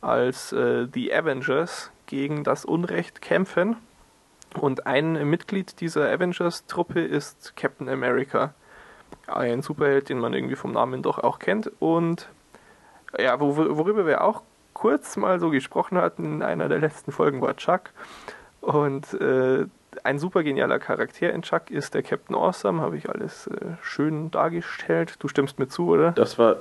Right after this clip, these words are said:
Speaker 2: ganz toll von dir.
Speaker 1: Ja, danke. <clears throat> So, also wer merkt den Namenszusammenhang zwischen Captain Awesome und Captain America? Tata.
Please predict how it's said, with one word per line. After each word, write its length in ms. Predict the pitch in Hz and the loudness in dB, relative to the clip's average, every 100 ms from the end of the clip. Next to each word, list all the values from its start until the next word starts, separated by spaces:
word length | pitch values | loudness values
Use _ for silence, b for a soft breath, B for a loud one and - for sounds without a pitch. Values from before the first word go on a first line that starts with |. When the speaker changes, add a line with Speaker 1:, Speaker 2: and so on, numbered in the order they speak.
| - | 0
Speaker 2:
ganz 300 | - 120 135 | 2 2 2
toll 180 | - 104 | 2 2
von 220 | 101 87 | 4 0
dir. 180 | 82 67 - | 4 2 2
Speaker 1:
Ja, 120 | 139 - - - | -2 -4 -4 -4
danke. 320 | 107 - 156 - B B B B | -4 -4 -10 -10 B B B B
<clears throat> 420 | 180 - 202 160 123 - | -6 -2 0 -2 -4 -2
So, 260 | 131 120 120 | 2 6 6
also 280 | 139 123 | 4 2
wer 100 | 135 | 0
merkt 280 | - - - | 0 0 -2
den 100 | 160 | -2
Namenszusammenhang 880 | 165 208 160 - 139 147 151 160 175 | 0 0 -2 -4 -2 -2 -2 -2 -4
zwischen 340 | - 156 - | -4 -8 -6
Captain 360 | 139 151 - - | -6 -6 -6 -4
Awesome 300 | 156 156 160 | -4 -2 -6
und 80 | 147 | -2
Captain 280 | 156 - 147 | -2 -2 -4
America? 540 | 147 180 185 196 190 190 | -2 0 0 2 0 -2
Tata. 520 | 170 - 175 180 175 | -8 -2 0 0 -2